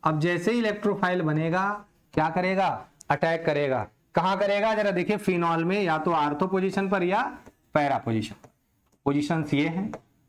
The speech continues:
this is phenol, ये वाली position ortho है, यहां negative हो गया, यहां पॉजिटिव हो गया,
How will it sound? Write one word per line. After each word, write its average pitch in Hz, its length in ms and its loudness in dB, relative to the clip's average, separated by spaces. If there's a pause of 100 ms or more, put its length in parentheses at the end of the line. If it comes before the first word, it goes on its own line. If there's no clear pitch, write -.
this 147 220 0
is 170 220 -2 (400)
phenol, 147 440 0 (280)
ये 139 120 2
वाली 160 240 0
position 147 420 0
ortho 127 320 0
है, 196 220 0
यहां 143 200 0
negative 135 460 0
हो 170 80 0
गया, 175 180 0
यहां 156 320 0 (500)
पॉजिटिव 151 400 0
हो 170 100 0
गया, 208 300 0